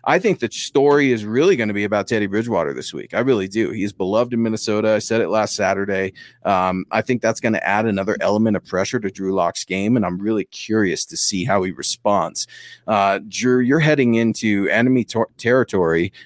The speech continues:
where they love your ba-, your quarterback, your teammate. They love Teddy too. So it's kind of a bizarre set of circumstances, but to Drew's credit,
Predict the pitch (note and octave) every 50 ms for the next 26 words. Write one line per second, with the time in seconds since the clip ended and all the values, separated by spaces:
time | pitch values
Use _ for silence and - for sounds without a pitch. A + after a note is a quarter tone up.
0 | - _ - G2+ A2 A2 G#2+ G#2+ G#2+ G#2+ A2 G#2+ G#2 G2+ A2 B2 D3+ D#3 C3 A#2
1 | A2+ A2+ A#2 B2 A#2+ A2+ A2 - G#2+ G#2+ A2 A#2 B2+ C3 C3 C3 C3 C3 B2 -
2 | _ _ _ _ _ - A#2 A2+ - D3+ C3+ C3 D3+ F3 - - F3 G#3 B3+ -
3 | - - F#2 - - - - C#3 F3+ - - - G3+ A3+ D#4 G#3+ G#2+ F2 - -
4 | C3+ F3 A#3 G3 D#3 D#3+ E3 - F3+ F3 F#3+ G3+ G3 - - A3+ B3+ G#3 - -
5 | _ - - - - - - - - - - F3 E3+ E3 D#3+ D#3 D3 D3 C3+ -
6 | C3+ C3+ C3 - - - - - D#3 D#3+ E3+ F3+ F#3 E3 E3 D#3 C3+ B2+ A2+ B2
7 | C3 C3+ C3+ C3 - D3 C#3 B2+ A#2 - - A#2 A2+ - B2 B2 - - A#2+ A#2+
8 | A#2+ A#2 - B2+ A#2+ - - _ - A#2+ A2 G#2+ A2+ - - - - - _ _
9 | _ _ _ _ - - D#3 B2 D3 E3+ F3 - - - C#3+ D3 C#3 A2+ G2 -